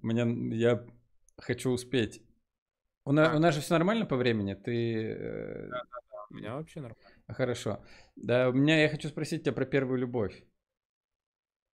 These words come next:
Speaker 2: Первая любовь.
Speaker 1: Про твою
Speaker 2: Да.
Speaker 1: первую любовь. Э, чтоб ты рассказал историю своей первой любви. Но н-, не, но, ну, <laughs> ты такой: "Костя, ты меня вообще слышал до этого?" Я имею в виду,
Speaker 2: <laughs>
Speaker 1: ну, такая, что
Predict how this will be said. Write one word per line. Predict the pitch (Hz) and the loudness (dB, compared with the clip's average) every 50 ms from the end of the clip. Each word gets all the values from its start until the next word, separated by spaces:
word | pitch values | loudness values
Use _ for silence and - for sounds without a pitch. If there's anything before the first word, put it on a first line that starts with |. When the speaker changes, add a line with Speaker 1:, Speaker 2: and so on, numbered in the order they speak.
| _ _ _ _ _ _ _ | _ _ _ _ _ _ _
Speaker 2:
Первая | - 120 120 123 135 135 127 | -4 -2 -2 0 0 -2 -2
любовь. | 117 110 104 107 104 101 - _ _ _ - _ | -4 -6 -6 -6 -8 -8 -10 _ _ _ -20 _
Speaker 1:
Про | - 131 120 | -8 -8 -8
твою | 120 - 131 131 127 | -4 -2 -2 -2 0
Speaker 2:
Да. | 107 | 0
Speaker 1:
первую | 135 123 120 117 117 117 | 0 0 0 0 -2 -4
любовь. | 113 117 107 104 98 95 - - - _ _ - | -4 -4 -4 -4 -4 -4 -6 -10 -20 _ _ -14
Э, | - 113 110 | -12 -12 -12
чтоб | - - - - | -10 -12 -14 -6
ты | - 131 | -4 -4
рассказал | 117 113 - - - 110 113 113 113 110 | -4 -4 -6 -6 -4 -2 0 0 0 -2
историю | 104 - - 123 117 107 110 104 | -6 -6 -4 -4 -2 -2 -2 -6
своей | - - 110 107 104 | -6 -6 -6 -6 -6
первой | 104 - 110 104 104 104 104 104 101 | -4 -4 -4 -4 -4 -4 -6 -8 -8
любви. | 95 98 104 104 113 107 98 92 - - _ _ _ _ _ _ _ _ _ _ - | -8 -8 -8 -10 -10 -12 -12 -12 -14 -18 _ _ _ _ _ _ _ _ _ _ 0
Но | 123 139 147 | 2 4 4
н-, | 151 160 156 | 4 2 2
не, | 156 160 180 160 143 - | 2 2 4 2 2 0
но, | 135 143 143 143 143 | -2 -2 -2 -2 -2
ну, | 143 139 147 156 135 - - - - - | 0 2 2 4 4 2 -2 -8 -6 -6
<laughs> | - - 180 - - | -2 -2 0 2 4
ты | 156 135 | 6 6
такой: | 147 143 - 156 127 | 6 6 6 4 6
"Костя, | - 170 160 139 - - | 8 6 6 6 4 2
ты | 143 | 2
меня | 131 131 127 | 4 4 4
вообще | 127 120 - 135 | 4 2 0 -2
слышал | 123 - 151 175 175 170 147 | -2 0 -2 -2 0 -2 0
до | 117 120 | 2 2
этого?" | 113 107 - 107 98 - - - - - - - | 2 2 0 -4 -6 -8 -10 -14 -20 -20 -8 0
Я | 117 123 143 143 | 4 6 6 6
имею | 147 151 151 147 | 6 4 4 4
в | 139 | 4
виду, | 131 147 143 143 139 139 131 - - - - | 4 4 6 6 6 6 4 2 -2 -10 -14
Speaker 2:
<laughs> | _ - | _ 0
Speaker 1:
ну, | 151 156 | 2 4
такая, | 151 151 - 147 131 120 110 | 4 4 6 6 6 6 4
что | - - - - - 151 135 - | 0 -4 -8 -4 -4 -4 -4 -4